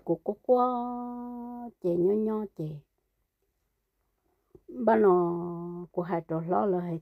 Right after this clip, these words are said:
tia. Sẽ lo là của cả mất của nhai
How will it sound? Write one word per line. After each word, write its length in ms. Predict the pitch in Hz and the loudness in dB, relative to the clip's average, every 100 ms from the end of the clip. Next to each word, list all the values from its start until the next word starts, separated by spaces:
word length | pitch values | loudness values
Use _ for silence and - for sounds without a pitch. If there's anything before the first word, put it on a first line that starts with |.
| - | -4
tia. 240 | 170 156 147 151 _ _ _ _ _ _ _ _ _ _ _ _ _ _ _ _ _ _ _ _ _ _ _ _ | -4 -4 -6 -12 _ _ _ _ _ _ _ _ _ _ _ _ _ _ _ _ _ _ _ _ _ _ _ _
Sẽ 180 | - 247 | -6 -2
lo 180 | 247 247 | 4 4
là 120 | 233 185 | 4 0
của 100 | 175 | -2
cả 200 | 175 180 | -2 -4
mất 160 | 190 226 - | -2 -6 -2
của 140 | 170 | 4
nhai 500 | 185 208 214 208 196 | 6 6 2 -2 -6